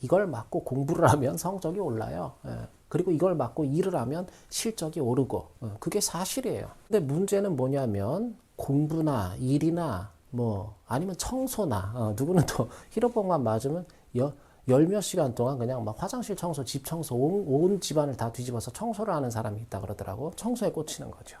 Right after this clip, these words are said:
어, 근데 뭐 일, 공부, 청소 이런 거는 사실 그 자극이 그렇게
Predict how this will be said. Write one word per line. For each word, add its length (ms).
어, 240
근데 380
뭐 220
일, 260
공부, 320
청소 380
이런 200
거는 400
사실 340
그 120
자극이 520
그렇게 580